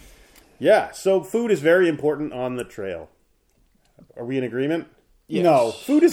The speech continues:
Speaker 1: just very important in life, right? Like,
Speaker 3: Yeah.
Speaker 1: life is too short to eat elbow noodles and salt day after day
Speaker 3: Right.
Speaker 1: and watch your level of health just slowly
Speaker 3: And I
Speaker 1: circle the drain.
Speaker 3: Yeah, I think that's sort of the,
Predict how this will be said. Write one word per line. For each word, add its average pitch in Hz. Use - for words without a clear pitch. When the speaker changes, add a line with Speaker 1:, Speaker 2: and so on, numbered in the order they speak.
Speaker 1:
just -
very 196
important 156
in 135
life, 120
right? 127
Like, 123
Speaker 3:
Yeah. 214
Speaker 1:
life 240
is 202
too 202
short 165
to 143
eat 143
elbow 151
noodles 143
and 127
salt 135
day 123
after 120
day 113
Speaker 3:
Right. 131
Speaker 1:
and 123
watch 135
your 131
level 123
of 107
health 113
just -
slowly 139
Speaker 3:
And 151
I 170
Speaker 1:
circle 123
the 104
drain. 101
Speaker 3:
Yeah, 143
I 139
think 165
that's 175
sort 170
of 147
the, 127